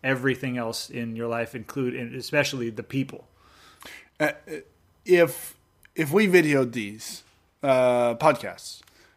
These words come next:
Speaker 2: you would have seen that somewhere in <laughs> Orion's, uh, statement there, I had a, one of those aha faces.
Speaker 1: Yes.
Speaker 2: Of, <gasps> I, <coughs> oh my, sorry.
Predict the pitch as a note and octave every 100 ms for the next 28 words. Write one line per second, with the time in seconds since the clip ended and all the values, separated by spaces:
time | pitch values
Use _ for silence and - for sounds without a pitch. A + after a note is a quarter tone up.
0 | _ D3+ D#3+ D#3 C#3 E3+ E3+ C#3+ A#2+ E3+
1 | D#3+ D#3 C#3 C#3+ C#3 C#3 D3+ C#3 - -
2 | F#3+ - F3 D3 - - - - - -
3 | C#3+ C3+ C3 C3 C3 - _ _ - -
4 | F3 E3+ C#3+ D3 C#3 C#3 C#3 D3+ C#3 B2+
5 | A#2+ A#2 _ _ - F3 D#3 E3 D#3+ E3
6 | D#3+ D#3 B2 A#2 G2 F#2 - C3+ D#3 C#3
7 | - - A#3 - - D3+ - D#3 F#3 -
8 | - - G#3 - - F3 G3 C#3+ D3+ G#2
9 | - D#3 D3